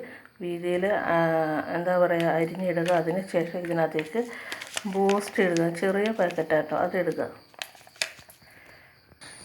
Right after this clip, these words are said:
എന്നിട്ട് അതിലേക്ക് ഞാൻ ഒരു ബൗൾ, ഒരു ബൗ-, ചെറിയൊരു ബൗളുണ്ട്,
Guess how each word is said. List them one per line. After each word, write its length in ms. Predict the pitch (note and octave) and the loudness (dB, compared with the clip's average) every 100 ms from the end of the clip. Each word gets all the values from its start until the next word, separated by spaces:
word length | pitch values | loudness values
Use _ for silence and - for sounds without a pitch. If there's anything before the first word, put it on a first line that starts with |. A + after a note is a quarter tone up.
| - - - - - - - - - - - - - - - - | -18 -16 -16 -18 -20 -20 -20 -20 -20 -20 -20 -18 -18 -18 -20 -6
എന്നിട്ട് 360 | G3 F#3 G3+ - | -2 0 0 4
അതിലേക്ക് 400 | B3+ G#3+ G3+ G#3+ | 4 2 -4 -2
ഞാൻ 480 | G#3+ G3 F#3+ G#3 - | -2 0 0 -2 -4
ഒരു 220 | F#3 F3+ | -4 -2
ബൗൾ, 380 | G#3+ G3 F3 E3+ | 2 4 4 4
ഒരു 380 | F3 F#3 F#3 G3 | 0 -4 -6 -2
ബൗ-, 280 | G#3+ F#3 F3+ | 2 2 2
ചെറിയൊരു 440 | F3+ F3 G3+ G3+ | 0 0 -2 -4
ബൗളുണ്ട്, 520 | F#3+ F3+ E3 E3+ E3 | -2 0 2 0 -2